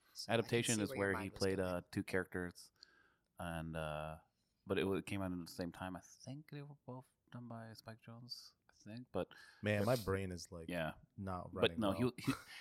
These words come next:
Speaker 2: he was legit
Speaker 1: Mine
Speaker 2: good.
Speaker 1: never
Speaker 2: But I
Speaker 1: is.
Speaker 3: I
Speaker 2: bring
Speaker 3: need a,
Speaker 2: up,
Speaker 3: I need, <laughs>
Speaker 2: I bring
Speaker 3: I
Speaker 2: up
Speaker 3: need an
Speaker 2: Nick
Speaker 3: overhaul.
Speaker 2: Cage's, uh, early win of the Oscars
Speaker 1: Yeah.
Speaker 2: because it allowed him to be like,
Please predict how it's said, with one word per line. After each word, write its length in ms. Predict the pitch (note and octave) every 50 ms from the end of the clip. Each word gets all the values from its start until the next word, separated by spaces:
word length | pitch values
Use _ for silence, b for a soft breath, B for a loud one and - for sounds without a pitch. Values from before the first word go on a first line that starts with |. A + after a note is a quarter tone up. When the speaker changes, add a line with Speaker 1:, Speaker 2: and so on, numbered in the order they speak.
| B B
Speaker 2:
he 180 | - A#2 C#3+ D3+
was 160 | D3 C3+ C3+
legit 400 | C3 B2+ A#2 B2 A#2 - - -
Speaker 1:
Mine 80 | A2+ F2
Speaker 2:
good. 60 | D#2+
Speaker 1:
never 100 | - A#2 -
Speaker 2:
But 140 | - B2+ -
I 40 | -
Speaker 1:
is. 80 | B2 A2+
Speaker 3:
I 40 | A#2+
Speaker 2:
bring 120 | C3+ D3 A#2
Speaker 3:
need 40 | -
a, 40 | -
Speaker 2:
up, 40 | G#2
Speaker 3:
I 60 | G#2+
need, 160 | A#2 A2 - - - B2+ -
<laughs> 160 | - _ - C#3
Speaker 2:
I 60 | C3
bring 200 | - - C#3 C#3+
Speaker 3:
I 40 | E3+
Speaker 2:
up 60 | D#3+ C#3
Speaker 3:
need 60 | C3+
an 40 | -
Speaker 2:
Nick 100 | - -
Speaker 3:
overhaul. 220 | F#2 A2 B2 A#2+
Speaker 2:
Cage's, 320 | - A#2+ A#2 A2+ A2 - -
uh, 260 | A2 G2+ G2+ G2 F#2 - - _ _ _ _ _ _ _ - - - _ _
early 440 | G#2 G2+ G#2 G#2 G2+ G2 F#2 F2 E2 B1+ - - _ _ -
win 360 | G2+ G2+ G2+ G2+ F#2+ F2 - -
of 100 | F#2 F#2
the 100 | F#2+ F2+
Oscars 500 | F#2+ A2 A2+ - - - A1+ G#2+ - - B B B B B
Speaker 1:
Yeah. 80 | B2+
Speaker 2:
because 200 | A#2 B2 C#3 C3 C#3
it 80 | C3
allowed 420 | B2 A#2 A#2+ A#2 A#2+ C3 D3 D#3+ C#3+
him 280 | - A2+ G2+ F#2+ F#2+ F#2+
to 100 | - G2
be 120 | G2 G2 F#2
like, 180 | F2 F2 E2+